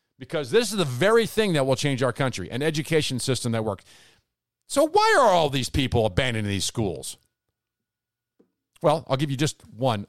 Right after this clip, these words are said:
little example. Our Department of Education here in Richmond wants to strip the Founding Fathers' nicknames in statewide tests.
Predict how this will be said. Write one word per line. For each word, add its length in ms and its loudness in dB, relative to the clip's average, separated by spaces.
little 280 -4
example. 440 -8
Our 160 2
Department 400 0
of 40 2
Education 480 -4
here 260 -2
in 160 -4
Richmond 400 -4
wants 220 -4
to 80 -2
strip 500 -2
the 60 -8
Founding 460 -2
Fathers' 500 0
nicknames 680 -4
in 140 -12
statewide 580 -4
tests. 540 -6